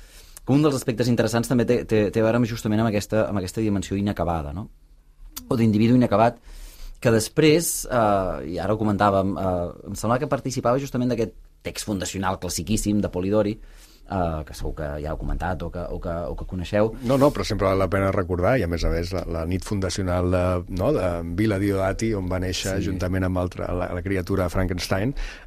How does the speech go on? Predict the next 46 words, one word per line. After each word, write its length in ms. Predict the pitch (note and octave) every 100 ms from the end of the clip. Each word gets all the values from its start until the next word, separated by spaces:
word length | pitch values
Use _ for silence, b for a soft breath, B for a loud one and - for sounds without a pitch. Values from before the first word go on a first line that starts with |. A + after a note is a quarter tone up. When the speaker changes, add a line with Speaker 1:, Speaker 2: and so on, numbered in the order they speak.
| -
Speaker 2:
eh, 460 | D#2+ D#2 D#2 D#2 E2
i 20 | E2
sí, 140 | A#2
com 100 | G#2
tu 120 | F2 F2
bé 80 |
dius, 240 | E2+ A2 G2
és 120 | E2+
el, 80 | F2 E2+
el 80 | G2 F#2+
que 60 |
primer 240 | F2 F#2+ G2
que 120 | -
fixa, 380 | - A#2+ - G#2
no, 140 | F#2+ F3+
aquesta 240 | A#2 -
figura 460 | F2+ F#2 F2+ F2+ E2+
vampírica 640 | E2+ E2+ G2+ F#2+ F2+ G2 F2
Speaker 1:
Sí. 60 | E2+
Speaker 2:
en 60 | F2
la 60 | F2
literatura. 400 | F2 E2 C#3+ F2 F2
Vaja, 240 | F2+ G2+ F2+
si 80 | A2
més 140 | A2+
no, 80 | D#3+
en 60 | B2
forma 300 | C#3+ C3+ A#2+
de 80 | F#2+
conte 340 | F#2+ F2 F2+
o 160 | F2 F2
de, 140 | F2+
o 120 | F#2 F#2
de 80 | F2+
novel·la. 640 | F2+ F#2 F2+ F2 F#2+ G#2 -
Speaker 1:
Sí, 140 | E3
sí, 100 | F3 C#3
totalment. 460 | B2+ D#3+ D#3 G#2+ F#2+
I 140 | F#2+
a, 80 | D#2+
a 80 | D#2+
més 80 | F#2
a 80 | G#2
més, 160 | A2+
sempre, 320 | - G#2+ G#2+
eh, 640 | G#2+ G2 F#2 - F#2 F2